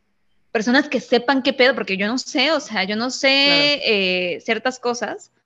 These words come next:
Speaker 1: que tal vez un enfermero sí podría ayudar y que ellos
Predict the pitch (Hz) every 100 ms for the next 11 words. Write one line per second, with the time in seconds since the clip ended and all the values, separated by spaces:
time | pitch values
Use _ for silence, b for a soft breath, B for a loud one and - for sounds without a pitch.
0 | _ _ _ - 226 220 233 247 254 247
1 | 240 208 208 214 220 220 214 208 208 202
2 | 190 247 - _ _ _ _ _ _ _
3 | _ _ _ _ _ 208 190 190 190 185
4 | 185 202 185 185 180 - 214 226